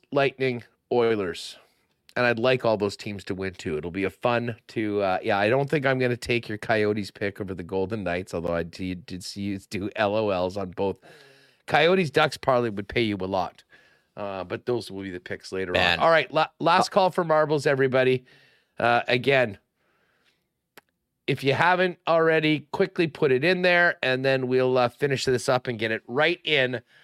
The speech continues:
Speaker 1: for our marble race for the qualifying. And again, apologies for the, uh,
Speaker 2: Yeah, sorry.
Speaker 1: we've had some tech issues today. Feinberg craps out
Speaker 2: That's
Speaker 1: in
Speaker 2: true.
Speaker 1: the middle of the interview. And now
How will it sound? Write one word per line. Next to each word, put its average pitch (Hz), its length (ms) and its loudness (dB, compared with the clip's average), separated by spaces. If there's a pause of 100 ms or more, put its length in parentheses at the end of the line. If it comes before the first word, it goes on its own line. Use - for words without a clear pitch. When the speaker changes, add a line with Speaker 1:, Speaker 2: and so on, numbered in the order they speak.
(300)
Speaker 1:
for 135 180 0
our 131 80 4
marble 131 360 4
race 113 280 0
for 117 140 -4
the 113 80 -2
qualifying. 107 640 0
And 104 80 -4
again, 107 180 -2
apologies 107 640 0
for 101 160 -8
the, 95 320 -6
uh, 95 240 -2
Speaker 2:
Yeah, 92 220 2
sorry. 92 240 -2
Speaker 1:
we've - 60 -2
had 220 180 0
some 185 160 -4
tech 202 340 -2
issues 202 400 -2
today. 113 320 -2
Feinberg 196 640 -2
craps 190 420 0
out 160 340 2 (300)
Speaker 2:
That's 95 140 -4
Speaker 1:
in 156 80 -4
Speaker 2:
true. - 80 0
Speaker 1:
the 104 60 2
middle 175 180 2
of 180 80 -2
the 160 160 -4
interview. 127 460 0 (1200)
And 139 220 -4
now 156 480 2